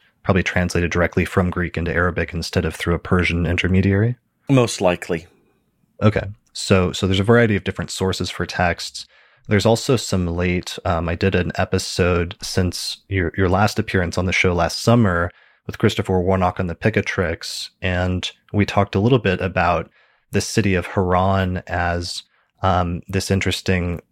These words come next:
Speaker 1: source of some of those magical traditions, but it was also a city that, where some of the Hermetic astrological and magical traditions survived as well. And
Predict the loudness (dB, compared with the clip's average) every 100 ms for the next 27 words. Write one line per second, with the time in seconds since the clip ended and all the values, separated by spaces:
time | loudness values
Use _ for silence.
0 | _ _ _ _ -12 -4 2 4 4 -2
1 | -6 -4 -4 -2 -2 -2 -2 -2 -4 0
2 | 2 2 0 -2 0 2 2 2 2 2
3 | 0 -4 -2 0 0 0 0 -2 -2 -2
4 | 0 0 -2 -6 _ _ _ 0 4 4
5 | 0 -10 -6 0 0 0 0 0 0 -2
6 | -2 -2 2 2 2 0 -4 -16 _ -4
7 | -4 -2 0 0 0 -4 -4 -2 0 -2
8 | -2 -2 -4 -2 -2 0 0 -2 -2 -2
9 | 0 0 -2 -6 -4 0 0 0 -2 -6
10 | _ _ _ _ -4 -2 0 -2 -6